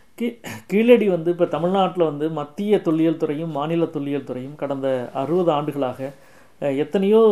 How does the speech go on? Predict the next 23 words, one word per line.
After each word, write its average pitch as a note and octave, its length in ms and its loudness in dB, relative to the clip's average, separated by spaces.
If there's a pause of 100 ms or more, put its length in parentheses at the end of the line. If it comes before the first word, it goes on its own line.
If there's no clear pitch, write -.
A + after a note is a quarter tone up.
(680)
அகழாய்வை E3 480 4
நிகழ்த்தியிருக்கிறாங்க, C#3+ 760 -4
எவ்வளோ G#3+ 340 0
கண்டுபிடித்திருக்கிறாங்க. D3+ 840 -4
பல D#3 220 -2
முக்கியமான F3+ 540 -4
கண்டுபிடிப்புகள் D#3 640 -2
நம்மளுக்கு C3 160 -8
ஏற்கனவே C3 260 -8
கிடைத்திருக்கு. C3 500 -10 (640)
அஹ், B2 240 -6
அதெல்லாம் F#3+ 260 2
ரொம்ப G#3 180 2
முக்கியமானது E3 520 -2
தான், A#2 160 -14
அதுல C#3 140 -10
ஒண்ணும் D3+ 220 -10
சந்தேகமே D3+ 460 -4
இல்ல. A#2 180 -12 (520)
ஆனா G3+ 160 2
இது F#3 240 2
எல்லாவற்றிலும் C#4+ 800 4
இருந்து B3 280 0